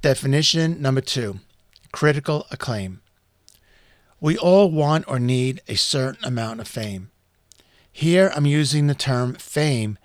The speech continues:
as a blanket term for all types of positive approval or praise or good reputation for our professional work,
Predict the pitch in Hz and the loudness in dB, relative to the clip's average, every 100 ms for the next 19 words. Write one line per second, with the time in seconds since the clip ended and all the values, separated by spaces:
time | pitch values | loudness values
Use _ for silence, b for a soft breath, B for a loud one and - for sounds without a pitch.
0 | b b 120 117 104 131 151 175 170 - | b b -2 -2 -2 2 2 2 0 -4
1 | 127 117 117 117 113 139 139 160 170 - | -4 -4 -4 -6 -4 0 2 2 0 -2
2 | 139 135 - 107 - 107 110 147 143 170 | -2 -2 -4 -4 -4 -2 -4 -2 -2 -4
3 | - 139 131 131 135 B B B B B | -2 0 2 2 0 B B B B B
4 | 160 - - 151 135 135 139 - B B | -6 -6 -2 0 2 0 0 -4 B B
5 | B B - 120 143 135 147 147 151 147 | B B -4 -2 2 4 4 2 -2 0
6 | 143 143 151 143 147 - 120 110 - 123 | 0 0 -2 -2 -4 -6 -6 -4 -8 -10
7 | 117 117 135 131 113 104 - | -8 -8 -6 -6 -4 -6 -10